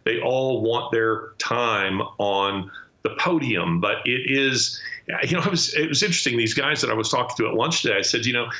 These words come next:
this whole thing kind of reminds me of sort of a, a bad church, you know, where there's all these wonderful phrases of the things that they're going to do, but there's a disconnect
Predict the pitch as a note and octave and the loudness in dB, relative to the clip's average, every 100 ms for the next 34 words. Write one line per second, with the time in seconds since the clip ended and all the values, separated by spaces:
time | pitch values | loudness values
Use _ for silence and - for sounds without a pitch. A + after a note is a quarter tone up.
0 | - C#3+ G3+ D#3 - D#3+ D3+ - D#3+ F#3 | -2 0 2 0 0 0 0 0 0 0
1 | E3+ B2 G#2 A2 C3+ C#3+ A2+ G#2+ G2 - | 0 0 0 0 0 0 0 0 0 0
2 | C3 B2 G2 F2 - - - A#2 A2 C3+ | 0 0 0 -2 -4 -14 -4 -4 -2 -2
3 | C#3 C#3 A2 - - D#3+ A2+ - - - | 0 -2 -2 -2 0 0 -2 -2 -2 -2
4 | - - - - - A#2+ A#2+ A#2+ B2 B2 | -12 -14 -10 -8 -4 -2 0 2 2 2
5 | B2+ B2+ A#2 - C#3 D3+ D#3+ C#3 A#2 G#2+ | 2 2 0 0 2 2 2 0 0 0
6 | C#3+ D#3+ C3+ - A#2 - D#3 E3 D#3 A#2 | 2 2 0 0 -2 -2 0 0 2 0
7 | G2+ G2 G2+ G2+ C3+ C#3+ B2 A2 A2+ G#2+ | 0 0 -2 -2 0 0 -2 0 -2 0
8 | B2 A#2+ G2+ C3+ C#3 A2+ A2 F#2+ A#2 - | 0 0 0 0 2 2 2 0 -4 0
9 | A#2 A2 A2 G2+ F#2 - E3 - A2+ F#2 | 0 2 0 -2 -4 -2 -2 0 0 0
10 | F2+ F2 - | 0 -2 -6